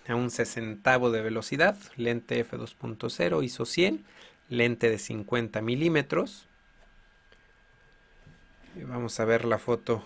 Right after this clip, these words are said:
original. Es esta. Aquí vemos un poco oscura, esta par-, el, el atardecer está de este lado. Vemos un poco oscura esta parte, pero con postproceso pudimos rescatar un poco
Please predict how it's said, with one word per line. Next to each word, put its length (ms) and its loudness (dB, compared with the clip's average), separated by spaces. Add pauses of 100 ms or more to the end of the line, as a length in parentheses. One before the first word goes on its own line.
(120)
original. 580 0 (440)
Es 180 -12
esta. 180 0
Aquí 160 0
vemos 440 6
un 180 0
poco 260 6
oscura, 500 10
esta 260 2
par-, 180 2
el, 200 -2
el 140 4
atardecer 600 4
está 260 0
de 80 2
este 240 -2
lado. 420 6 (760)
Vemos 340 -4
un 100 -2
poco 260 -4
oscura 680 2
esta 320 -8
parte, 320 2
pero 280 2
con 200 -6
postproceso 840 -2 (460)
pudimos 340 0
rescatar 600 0 (340)
un 140 -8
poco 460 -2